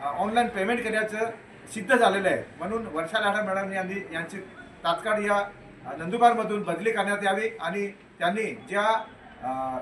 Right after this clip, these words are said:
त्यांच्यावर ज्या कारवाई केलेली आहे, त्यांच्यावर जे सिद्ध झालं, तर त्यांच्यावर बडतर्फीसारखं देखील त्यांच्यावर गुन्हा दाखल करावा, यासाठी आम्ही सामाजिक संघटनेच्या माध्यमातून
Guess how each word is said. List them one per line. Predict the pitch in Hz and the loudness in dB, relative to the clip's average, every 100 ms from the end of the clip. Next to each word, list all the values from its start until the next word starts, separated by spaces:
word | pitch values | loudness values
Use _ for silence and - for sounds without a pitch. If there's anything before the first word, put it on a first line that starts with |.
| 113 - - - - | -10 -18 -20 -20 -10
त्यांच्यावर | 160 160 226 | -6 -2 0
ज्या | 220 233 | 2 4
कारवाई | 180 202 233 | 4 6 4
केलेली | 220 208 214 | 2 0 4
आहे, | 185 170 | 4 2
त्यांच्यावर | 175 208 | -4 -4
जे | 175 208 | -4 -4
सिद्ध | 202 190 180 | -4 -6 -2
झालं, | 226 196 190 - | 4 4 4 0
तर | 185 | -2
त्यांच्यावर | 185 170 202 196 180 - - | -2 -4 -6 -6 -8 -14 -8
बडतर्फीसारखं | 170 175 214 208 233 202 190 | -6 -4 -6 -6 -2 -2 -2
देखील | 190 185 180 190 185 | -4 -4 -4 -6 -8
त्यांच्यावर | 170 165 175 | -10 -8 -8
गुन्हा | 156 180 | -6 -2
दाखल | 185 175 165 | 0 -2 -4
करावा, | 160 156 160 175 - - - | -4 -2 0 0 0 -4 -6
यासाठी | 175 175 170 | -2 0 -2
आम्ही | 165 165 | -2 -4
सामाजिक | 170 147 180 185 | -2 0 0 -2
संघटनेच्या | 180 160 156 156 | -6 -8 -6 -4
माध्यमातून | 151 147 147 139 180 | -4 -4 -4 -4 -6